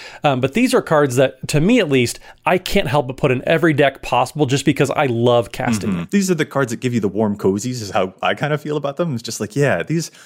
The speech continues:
Speaker 2: these are just cards that when I draw them, I cannot help but smile. And when I am trying to build a deck, I do try to force them in, maybe more than I should. But even then, they just, they gi-, they give me the warm, cozy feeling. It's just really great.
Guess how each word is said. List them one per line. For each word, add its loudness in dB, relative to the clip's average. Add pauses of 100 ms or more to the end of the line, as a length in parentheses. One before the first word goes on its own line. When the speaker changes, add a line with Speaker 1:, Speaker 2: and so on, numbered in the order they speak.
(160)
Speaker 2:
these 2
are -4
just -2
cards 2
that 0
when 0
I 0
draw 0
them, -2
I -2
cannot -8
help -4
but -4
smile. -4
And 0
when 2
I 0
am -2
trying -4
to -2
build -2
a -2
deck, -4
I -4
do -2 (320)
try 0
to -2
force -2
them -6
in, -6
maybe 0
more 2
than 2
I -2
should. -4
But 0
even -4
then, -6
they -12
just, -14 (460)
they -20
gi-, -8
they -12
give -2
me 2
the 0
warm, 0
cozy 0
feeling. -2
It's -8
just -14
really -6
great. -2